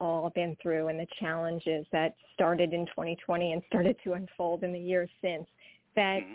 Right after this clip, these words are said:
Speaker 1: in the early part of both the pandemic and then the racial reckoning in the U S that clearly still has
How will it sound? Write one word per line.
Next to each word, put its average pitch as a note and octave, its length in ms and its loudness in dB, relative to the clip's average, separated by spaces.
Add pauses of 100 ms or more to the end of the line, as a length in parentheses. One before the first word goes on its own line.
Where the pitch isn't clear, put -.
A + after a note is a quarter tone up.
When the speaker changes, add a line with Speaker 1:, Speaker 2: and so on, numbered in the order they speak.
(160)
Speaker 1:
in A#3 120 4
the A#3 140 2 (160)
early B3+ 600 2 (280)
part D#3+ 340 0
of F3 300 -2
both F#3 160 4 (100)
the A#3 80 -6
pandemic G3 720 -4
and E3 160 -8
then D#3+ 120 -10
the D#3+ 120 -10
racial F#3+ 360 -4
reckoning F3 520 -4
in E3+ 120 -6
the E3 200 -6
U E3 120 -4
S D#3+ 200 -6 (120)
that D#3+ 180 0 (180)
clearly F3 580 2
still F3+ 160 -4
has E3 120 -6